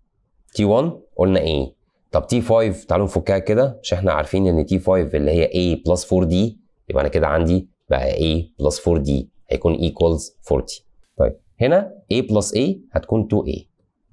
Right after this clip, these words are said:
plus four D. ال five over two لما تيجي تخرج بره مع ال forty هتكون sixteen، يبقى المفروض الكلام ده كده equals sixteen. أنا أقدر آخد من هنا highest common factor two، يعني دي كده تبقى two،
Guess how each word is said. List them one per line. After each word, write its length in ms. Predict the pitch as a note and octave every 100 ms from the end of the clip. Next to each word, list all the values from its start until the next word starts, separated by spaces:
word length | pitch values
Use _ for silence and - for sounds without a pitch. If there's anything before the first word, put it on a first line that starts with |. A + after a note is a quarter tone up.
| _ _ - _
plus 500 | F3 G3+ - - - - _ -
four 240 | F#2+ A#2 A#2 - _ - D2+
D. 20 | C#2 C#2+ _ _ _ _ _ _ -
ال 60 |
five 240 | D2 B2 C#3+
over 280 | B2+ G2+ -
two 60 |
لما 240 | G#2+ F2 D#2+
تيجي 180 | G2
تخرج 280 | A2 B2+ G#2+
بره 260 | D#2+ F#2+ G#2
مع 140 | D#2+
ال 80 | D2
forty 340 | - F#2 F#2+ A#2 G#2
هتكون 540 | D#2 - F2+ A2 G#2+ - -
sixteen، 560 | - - - D2 B1+ - _ -
يبقى 120 | -
المفروض 300 | C#2 C#2 D#2
الكلام 280 | - D#2+ E2
ده 60 |
كده 180 | D#2 D#2+
equals 460 | - D#2+ - E2 D#2
sixteen. 840 | - - - - - - C2+ B1 - _ _ _ _ G2+
أنا 260 | A2 G#2
أقدر 280 | B2 G#2+ F2+
آخد 240 | A2+ - G#2+
من 140 | F#2
هنا 340 | F2+ A2+ G2 G#2+
highest 60 |
common 320 | - G2+ G2+
factor 280 | G2+ G2+ G2
two، 320 | - E2 C#2 C#2 _ _ _ _ _
يعني 160 | - C#2+
دي 60 | D2
كده 200 | E2 E2
تبقى 300 | E2+ - -
two، 140 | G#2+